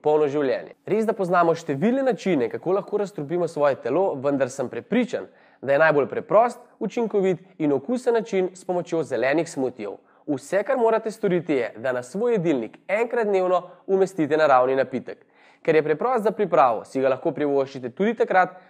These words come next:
ko ste polno zaposleni ali pa ga vzamete s sabo v službo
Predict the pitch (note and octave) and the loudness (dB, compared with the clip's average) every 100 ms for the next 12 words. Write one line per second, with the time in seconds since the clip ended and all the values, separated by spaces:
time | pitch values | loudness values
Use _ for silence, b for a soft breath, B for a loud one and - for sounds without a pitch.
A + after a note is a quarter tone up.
0 | - C3+ - G#2+ - D3 G#3+ A3 A3 F#3+ | -8 -8 -8 -8 0 2 2 -2 -6 -2
1 | F3+ E3+ D#3+ B B - G3+ B3+ B3 A3+ | 0 0 -4 B B 0 0 0 -2 -2
2 | E3 D#3 C#3 C3+ B2+ - C3 A#2+ A2+ - | 2 2 2 -2 -6 0 0 0 -4 -4
3 | G#3+ G#3 G#3+ | -4 0 -2